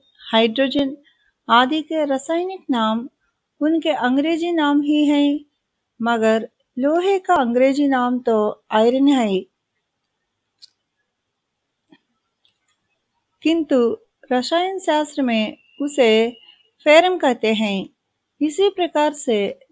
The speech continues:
तांबे को क्यूप्रम कहते हैं। इसके बाद इनके संक्षिप्त रूप बनाए गए,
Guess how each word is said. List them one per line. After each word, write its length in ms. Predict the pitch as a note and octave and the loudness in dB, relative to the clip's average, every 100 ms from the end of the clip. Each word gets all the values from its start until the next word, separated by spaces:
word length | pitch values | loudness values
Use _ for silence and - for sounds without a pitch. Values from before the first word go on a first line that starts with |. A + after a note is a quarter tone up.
| _ | _
तांबे 420 | A#3+ A#3 C#4 E4+ | -2 0 2 2
को 420 | F4 - A#3 G3+ A3+ - - - - | 2 2 2 2 -2 -10 -20 -20 -4
क्यूप्रम 420 | D4 E4 F4 F4 | -2 0 0 -2
कहते 420 | D#4+ A#3+ A3+ G#3+ | 0 -2 0 0
हैं। 420 | G3+ G#3 G3 F#3 - _ _ _ _ _ _ _ _ _ _ _ _ _ _ _ _ _ _ _ _ _ _ _ _ _ _ - | 0 -2 -2 -4 -10 _ _ _ _ _ _ _ _ _ _ _ _ _ _ _ _ _ _ _ _ _ _ _ _ _ _ -16
इसके 400 | - C#4 - D#4+ | -8 -6 -4 -2
बाद 300 | D4 D#4+ F#4 G3 F#3 - | 0 0 -2 -4 -6 -2
इनके 500 | C#4 C#4+ C4 A3 - - | -2 0 0 0 -2 -12
संक्षिप्त 600 | - C#4 D4 - F#4+ - | -4 -2 0 -2 -4 -2
रूप 440 | F4 E4 D#4 - - | -2 -2 -4 -8 -2
बनाए 500 | A#3 A3 A#3 A#3+ G#3+ | -2 0 -2 -2 0
गए, 460 | G3+ G3+ F#3+ F#3 | 2 2 0 -2